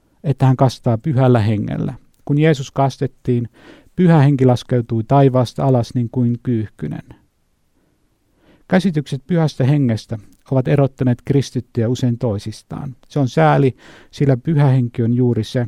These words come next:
joka yhdistää uskovat toisiinsa. Samoin kaste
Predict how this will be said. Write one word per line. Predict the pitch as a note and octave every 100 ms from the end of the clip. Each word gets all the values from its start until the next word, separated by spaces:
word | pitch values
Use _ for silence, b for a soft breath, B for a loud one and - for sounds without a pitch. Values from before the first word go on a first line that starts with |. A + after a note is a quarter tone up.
| - -
joka | C3+ -
yhdistää | C#3+ C#3 B2+ - - B2+
uskovat | B2 - B2+ A#2 -
toisiinsa. | - G#2+ A#2+ C3 A#2 - - _ _ b b b b
Samoin | - D#3+ C#3 B2+ A#2 b b
kaste | - D3+ - - _ G2+